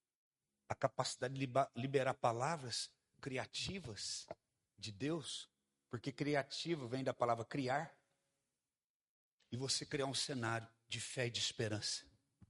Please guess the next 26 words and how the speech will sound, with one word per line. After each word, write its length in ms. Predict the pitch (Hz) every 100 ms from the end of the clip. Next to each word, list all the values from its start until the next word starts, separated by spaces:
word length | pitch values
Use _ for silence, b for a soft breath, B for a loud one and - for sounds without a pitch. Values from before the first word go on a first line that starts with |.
| _ _ _ _ _ _ _ 127
Em 60 |
vez 180 | 127 127
de 60 | -
falar 220 | 127 117
assim, 200 | - 123
"Nossa, 220 | 139 -
você 80 | 135
viu 100 | 170
tanto 220 | 160 151
de 100 | 135
gente 140 | 120
que 60 | 127
morreu?" 380 | 117 107 151 147 b b
Você 80 | -
fala 140 | 127
assim, 180 | 123 127
"Gente, 240 | 113 147 -
tanto 180 | 170
de 40 | 151
gente 120 | 156
que 40 |
foi 80 | -
promovida 560 | - 139 135 110 127 120
pro 160 | 117
céu, 320 | - - 143 139
né? 160 | 160